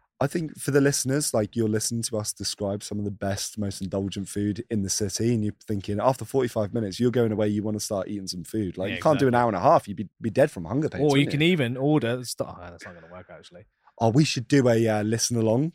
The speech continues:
Speaker 1: where we, like, literally order food and, like, everyone, like, orders the
Speaker 2: Yeah,
Speaker 1: same dish in the
Speaker 2: live,
Speaker 1: world. We do,
Speaker 2: live.
Speaker 1: like, a live review where we're, like, we're reviewing
Speaker 2: Basically
Speaker 1: it.
Speaker 2: a mukbang, that is.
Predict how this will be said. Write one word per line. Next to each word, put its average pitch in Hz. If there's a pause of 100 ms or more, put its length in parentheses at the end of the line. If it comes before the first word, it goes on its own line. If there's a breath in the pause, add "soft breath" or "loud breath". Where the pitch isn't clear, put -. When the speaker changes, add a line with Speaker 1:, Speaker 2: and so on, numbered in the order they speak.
Speaker 1:
where 110
we, 101
like, 98
literally 104
order 107
food 107
and, 107
like, 90
everyone, 101
like, 101
orders 117
the 117
Speaker 2:
Yeah, 127
Speaker 1:
same 117
dish 120
in -
the 147
Speaker 2:
live, 139
Speaker 1:
world. 143 (180 loud breath)
We 127
do, 151
Speaker 2:
live. 175
Speaker 1:
like, 170
a 165
live 151
review 143
where 147
we're, 135
like, 135
we're 151
reviewing 156
Speaker 2:
Basically 170
Speaker 1:
it. -
Speaker 2:
a -
mukbang, 127
that 101
is. -